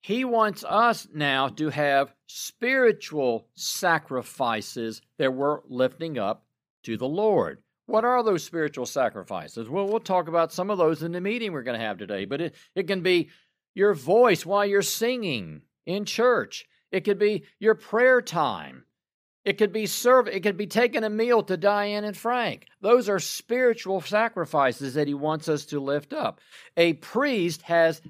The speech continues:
access to God. So today, you don't need a sacrifice to reach the Lord.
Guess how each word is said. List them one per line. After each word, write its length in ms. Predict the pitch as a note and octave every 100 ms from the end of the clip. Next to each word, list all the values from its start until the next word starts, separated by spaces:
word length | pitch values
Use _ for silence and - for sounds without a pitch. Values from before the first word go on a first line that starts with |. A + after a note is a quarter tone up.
| -
access 760 | F#3+ A#3 F3 - G#3 G3 F#3 -
to 180 | F#3
God. 540 | D3 F#3+ A3 B2+ D#2+ - - _ _ _ _ _ _ _ _
So 60 | F#3
today, 320 | D#3 G#3+ C4+
you 160 | A3+ A#3+
don't 160 | C4+
need 180 | B3+ C#4
a 40 | E3
sacrifice 1120 | - G#3+ G3+ - D3+ - D#3 A#2+ D#2+ - - _ _ _ -
to 100 | E3+
reach 320 | D#3 C3+ -
the 100 | C#3
Lord. 440 | B2+ A#2 G2 D#2+